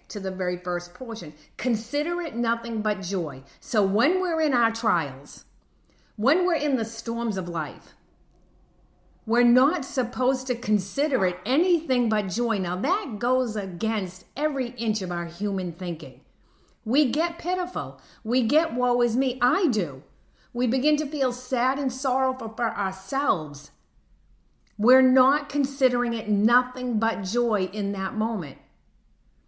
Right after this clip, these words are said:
We have to be aware of our thought processes and quickly reel ourselves back in to, "No, I, I might not be happy about this.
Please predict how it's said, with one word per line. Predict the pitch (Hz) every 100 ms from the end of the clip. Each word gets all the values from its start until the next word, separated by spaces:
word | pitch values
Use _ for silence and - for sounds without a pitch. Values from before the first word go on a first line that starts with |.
| _ _ -
We | 196 247 302 320
have | 311 311 311
to | 226
be | 233 220
aware | 185 190 220 247 262
of |
our | 226 208 208
thought | 220 214 214
processes | 196 175 180 175 175 170
and | 175
quickly | - - 330 330 285 277
reel | 214 220 220 214
ourselves | 202 202 196 - 185 180 165
back | 165 196 220 214
in | 180 135 127 _ _ _ _ _ _ _ _ _ _ _ _
to, | - 208 190 170 165 - -
"No, | 196 220 226 151 - - _ _ _ _ _ _ _ _ _ -
I, | 196 190 -
I | 185
might | 196 208
not | 196 180
be | 170
happy | 139 180 180 220
about | 247 269 269
this. | 294 311 -